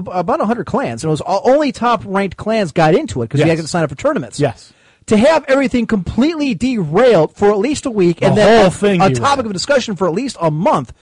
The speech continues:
Speaker 1: I, I've never seen a better trolling. Eh, never. Especially back then.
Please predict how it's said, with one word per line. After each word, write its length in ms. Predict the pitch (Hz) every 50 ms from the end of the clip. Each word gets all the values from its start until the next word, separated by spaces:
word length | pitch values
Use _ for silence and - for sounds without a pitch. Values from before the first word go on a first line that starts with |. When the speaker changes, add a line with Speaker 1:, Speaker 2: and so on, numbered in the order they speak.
| _ _ _ _ _ _ _ _ _ _ _ -
Speaker 1:
I, 160 | - - -
I've 80 | 262 226
never 140 | 247 233 196
seen 180 | - 247 214
a 40 | 180
better 140 | 170 160 139
trolling. 400 | - - 220 214 151 95 - - -
Eh, 140 | - - -
never. 560 | 262 254 262 269 233 277 247 - - - _ _ _ _ _ -
Especially 440 | 185 - - 339 359 320 - 269 214
back 200 | 202 196 170 -
then. 320 | 240 330 285 - - -